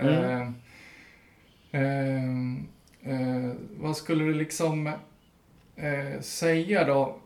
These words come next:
Speaker 2: Eh, vi skulle ju vara lite mer intresserade, tror jag, många supporter i alla fall, att få liksom lite mera nyheter på hemsidan,
Speaker 1: Mm.
Speaker 2: uppdateringar om biljettläget och, och lite sådär.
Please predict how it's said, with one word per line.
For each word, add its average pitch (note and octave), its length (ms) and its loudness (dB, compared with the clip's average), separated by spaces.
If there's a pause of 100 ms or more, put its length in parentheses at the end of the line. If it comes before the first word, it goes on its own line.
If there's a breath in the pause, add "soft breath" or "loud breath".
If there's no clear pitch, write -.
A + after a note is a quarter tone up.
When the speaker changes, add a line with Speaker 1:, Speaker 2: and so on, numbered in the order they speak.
(140)
Speaker 2:
Eh, C#3 600 0 (1700 loud breath)
vi D#3 220 -4
skulle D#3 260 0
ju C#3+ 60 2
vara C#3 160 4
lite C3+ 260 0
mer D#3 220 2
intresserade, C3+ 640 -2
tror C3+ 200 0
jag, C3+ 60 2
många C#3+ 260 0
supporter - 560 -4
i B2 40 -2
alla B2 160 -6
fall, B2+ 200 -8
att B2 80 -6
få C3 460 -2 (100)
liksom - 280 -8
lite B2 540 -4 (320)
mera B2 320 -4
nyheter B2 460 -4
på - 140 -6
hemsidan, C3+ 1000 -2 (440 loud breath)
Speaker 1:
Mm. G#2 280 -12
Speaker 2:
uppdateringar C3 840 0
om B2 100 -2
biljettläget B2+ 1000 -4
och, B2 380 -4
och B2 120 -2
lite B2 180 -10
sådär. - 520 -6